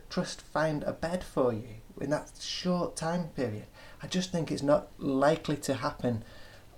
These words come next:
a hundred percent of the time, and probably quite far from it. So a lot of these patients will be admitted, even if only just for a, for a short period, but it's not likely to stop us admitting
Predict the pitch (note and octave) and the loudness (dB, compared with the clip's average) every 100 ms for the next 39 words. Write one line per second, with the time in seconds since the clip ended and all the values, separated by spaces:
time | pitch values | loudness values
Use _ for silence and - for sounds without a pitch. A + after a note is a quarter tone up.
0 | - A#2 C3 - B2 G#2+ G#2+ B2 A#2 A2 | -6 0 0 2 0 0 -2 0 2 0
1 | - G#2+ D#3+ F3+ D#3 C3 A#2+ - - A2 | -2 -2 0 0 0 -2 -2 0 0 0
2 | - C3 B2 B2+ C3 D#3 F3 F#3 E3+ D3 | 2 2 4 4 6 6 6 2 0 -2
3 | D3+ C#3+ C3 B2+ B2 B2 B2+ B2+ C3+ - | 0 0 0 -2 -2 2 2 2 0 -2
4 | A#2 - - - - A3 G3+ F#3+ F#3 E3+ | -6 -6 -16 -4 2 6 10 10 8 6
5 | E3+ E3 D3 - - D3+ C3 - D3+ - | 2 4 2 -2 -2 2 2 6 6 6
6 | D#3+ D#3 B2 G#2+ G#2 - - - - - | 4 6 4 2 -6 -12 -16 -16 -14 0
7 | C#3 D#3 - D3+ F#3 E3+ D#3+ D#3+ D#3+ - | 2 2 0 6 6 8 6 6 -2 -4
8 | - - D3+ - C3+ C3 C3 - B2 A#2+ | -6 -4 -2 2 2 4 2 0 0 0
9 | A#2+ | 0